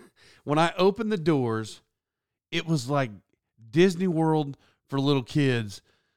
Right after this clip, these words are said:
without the Disney. I, I've, I, if you don't know what this store is, and you have kids between the ages of maybe two, three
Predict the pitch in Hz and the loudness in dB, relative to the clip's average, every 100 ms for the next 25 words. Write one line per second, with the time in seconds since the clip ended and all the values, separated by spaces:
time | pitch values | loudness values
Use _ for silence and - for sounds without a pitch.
0 | _ 113 143 139 - _ _ 123 113 131 | _ -4 0 2 0 _ _ -8 0 0
1 | 117 95 78 - _ _ _ 151 185 180 | 0 -4 -12 -16 _ _ _ 0 0 0
2 | 202 - - - 180 143 - - 151 - | -6 -10 -10 -6 -6 -6 -12 -12 -12 -8
3 | 190 151 226 285 269 190 220 214 208 - | -8 -2 6 6 6 4 6 6 2 -2
4 | - 196 185 135 123 123 - _ _ - | 2 4 4 4 0 -2 -8 _ _ -8
5 | 131 185 196 170 131 - - 175 170 160 | -2 2 4 2 -2 -12 2 2 4 0
6 | 131 - _ _ _ _ _ _ 147 139 | -6 -14 _ _ _ _ _ _ -12 -4
7 | 160 170 160 156 156 139 131 117 98 - | 0 2 2 2 0 -4 -8 -8 -12 -20
8 | _ _ _ _ _ _ _ - 185 170 | _ _ _ _ _ _ _ -6 -4 -4
9 | - 160 156 151 151 135 147 147 165 165 | -2 2 4 4 0 -2 -4 -2 2 0
10 | 160 | 0